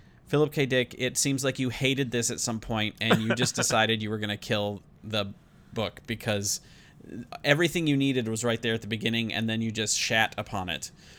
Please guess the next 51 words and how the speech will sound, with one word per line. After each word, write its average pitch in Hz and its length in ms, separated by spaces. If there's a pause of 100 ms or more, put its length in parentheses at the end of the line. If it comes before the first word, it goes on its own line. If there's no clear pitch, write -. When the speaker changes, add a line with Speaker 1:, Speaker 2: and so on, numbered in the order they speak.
(240)
Speaker 1:
um, 95 320
Speaker 2:
Mm. 98 60 (120)
Speaker 1:
which 160 220
is 147 100
maybe 131 240
how 120 160
he 110 80
was 104 100
feeling 98 260
at 80 80
the - 60
time. 95 140 (340)
Anyway, 147 500 (460)
they 143 120
use 185 460
that, 139 340
Speaker 2:
<laughs> - 180
Speaker 1:
that 135 460
space 131 640 (500)
for 127 220
filming, 156 500
which 170 180
is 120 220
architecturally 190 760
unique. 170 420
That's 147 200
what, 156 140
one 156 100
of 147 60
the 131 40
things 147 220
I 127 120
texted 131 360
you. 127 340
Uh, 92 40
I 113 260
was 117 100
like, 113 140
"I 110 80
wonder 123 220
Speaker 2:
Yeah. 120 60
Speaker 1:
if - 40
they're 120 80
gonna 123 160
demolish 117 500
or 127 40
if 113 60
they're 117 100
gonna 113 160
try 117 240
to 107 260